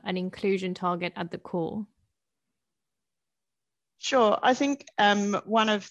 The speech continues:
Speaker 2: the businesses we're investing in here in, in the U K is, is quite an interesting one. Um, and, and we're looking at a number of, uh, smart city approaches that I think will really benefit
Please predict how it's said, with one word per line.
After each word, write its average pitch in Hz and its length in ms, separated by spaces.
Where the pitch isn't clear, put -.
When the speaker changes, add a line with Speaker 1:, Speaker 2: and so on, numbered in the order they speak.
Speaker 2:
the 180 220
businesses 180 720
we're 175 200
investing 170 580
in 165 580
here 175 420
in, 160 380
in 170 160
the 165 80
U 160 180
K 175 360
is, 160 220
is - 100
quite 165 220
an 160 100
interesting 165 500
one. 165 340
Um, 170 520
and, 165 320
and 170 140
we're 175 80
looking 185 340
at 175 80
a 160 80
number 165 600
of, 160 280
uh, 151 360
smart - 320
city 170 240
approaches 165 640
that 160 140
I 165 100
think 165 340
will 160 180
really 165 240
benefit 160 600